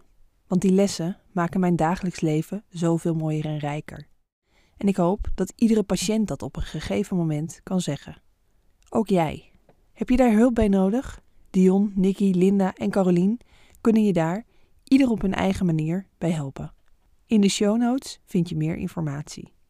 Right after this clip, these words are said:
In de volgende aflevering bespreken we het voorlopig laatste onderwerp van deze serie. En dat is angst. Angst voor alles wat komt, angst voor de dood en misschien ook angst voor het leven.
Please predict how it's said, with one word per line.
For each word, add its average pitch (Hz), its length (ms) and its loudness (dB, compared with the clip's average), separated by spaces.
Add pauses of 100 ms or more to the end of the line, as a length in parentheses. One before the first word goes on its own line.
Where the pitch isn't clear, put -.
(1000)
In 240 120 2
de 247 80 6
volgende 254 440 2
aflevering 175 720 -2 (140)
bespreken 180 500 -2
we 151 60 -2
het - 280 -8 (240)
voorlopig 170 520 -2
laatste 151 420 -2
onderwerp 175 580 -2
van 175 160 -6
deze 165 260 -2
serie. 139 480 -12 (440)
En 202 140 -2
dat 208 140 0
is 196 180 -2
angst. - 540 -4 (880)
Angst 214 440 -2
voor - 180 -6
alles 180 240 0
wat - 160 -8
komt, 180 600 0
angst - 220 -8
voor 160 120 -6
de 160 100 2
dood 165 480 0 (260)
en 185 80 -2
misschien 185 260 0
ook 196 120 -2
angst 214 240 -2
voor 226 100 -6
het 208 100 0
leven. 208 440 2